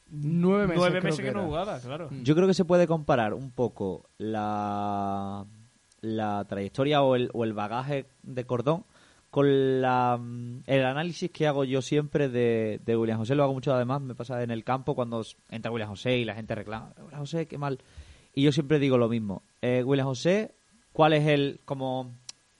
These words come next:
Speaker 3: la opinión consensuada por todo el mundo más o menos de la temporada pasada de William José?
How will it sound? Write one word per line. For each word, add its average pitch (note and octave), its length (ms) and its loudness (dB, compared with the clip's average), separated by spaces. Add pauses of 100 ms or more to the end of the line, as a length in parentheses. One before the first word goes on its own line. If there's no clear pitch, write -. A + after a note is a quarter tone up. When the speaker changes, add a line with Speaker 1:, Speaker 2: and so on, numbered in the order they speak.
(180)
Speaker 3:
la C3 160 0
opinión D3 320 0
consensuada C#3+ 600 0
por C3+ 160 -2
todo C#3 140 -2
el C3 80 -4
mundo C3 180 -12
más B2 140 -6
o B2+ 60 -4
menos A#2+ 260 -4
de A#2 260 -4
la A2+ 140 -6
temporada A#2+ 240 -6
pasada A#2+ 140 -8
de A#2+ 40 -4
William A2+ 140 -4
José? G#2 200 -6